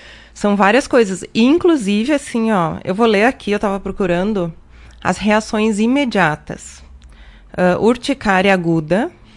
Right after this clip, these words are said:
né, aquela vermelhidão, coceira.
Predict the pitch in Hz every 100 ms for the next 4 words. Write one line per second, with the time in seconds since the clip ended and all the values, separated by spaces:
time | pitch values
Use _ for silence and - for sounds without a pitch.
0 | - - 151 147 160 226 - 156 156 147
1 | 151 - - 151 165 156 151 147 147 151
2 | 170 156 - 156 - 147 147 202